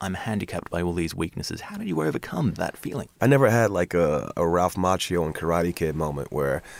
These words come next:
Speaker 2: I was in love with this girl and I was from the wrong side of the tracks, and then I went to the party and they thought I was the help staff, and then I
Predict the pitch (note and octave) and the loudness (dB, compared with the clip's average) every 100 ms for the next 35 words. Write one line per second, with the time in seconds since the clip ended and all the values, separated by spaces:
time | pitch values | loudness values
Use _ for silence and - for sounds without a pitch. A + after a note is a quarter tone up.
0 | - - F2+ F2+ F2+ F2+ F2 D2+ - - | -10 0 2 2 2 4 6 4 2 -4
1 | G#2 - C#3+ C3+ A#2 A2 G#2+ G2+ D2+ - | -4 0 4 6 8 8 6 4 0 -4
2 | F#2 D#2+ - D2 E2+ G#2 F#2+ - - D#2 | -2 -2 -2 -4 -2 -2 0 0 -2 -4
3 | - - C#3+ A2 - F#2 F#2 E2 A#2+ A2+ | -4 0 0 0 -2 -2 -4 0 0 2
4 | G2 F2+ - A#2 B2 A#2+ G2 E2+ E2+ A2+ | 0 -2 2 4 6 6 4 2 -2 2
5 | G2 F#2 F#2+ - C3 B2 - G2 F#2 E2+ | 4 4 2 2 2 4 2 0 0 -2
6 | E2+ | -2